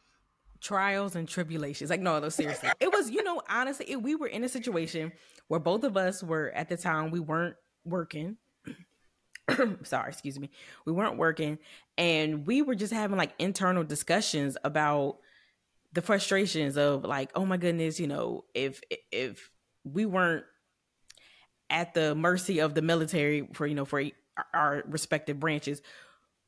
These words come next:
we would live here and we would have this job and we would be doing this." And, you know, and so we, you know, when you're constantly venting and talking about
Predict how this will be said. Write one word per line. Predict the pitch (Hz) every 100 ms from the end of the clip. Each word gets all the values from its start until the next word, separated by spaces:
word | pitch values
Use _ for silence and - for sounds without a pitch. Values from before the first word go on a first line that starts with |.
| _ _ _ _
we | 170 226
would | 220 151
live | 156 160 147
here | 262 277 247 233 214
and | 165
we |
would | 202 185
have | 160 160
this | 247 262
job | 247 220 202
and |
we | 190
would | 190
be | 175
doing | 160 143
this." | 175 254 233 233
And, | 151
you | 220
know, | 233
and | -
so | 202
we, | 208 208
you | - 247
know, |
when | 196 196
you're | 202
constantly | 226 254 233 185 165
venting | 151 185 - 170 165
and | 151 139
talking | 208 175 175
about | 160 156 151 143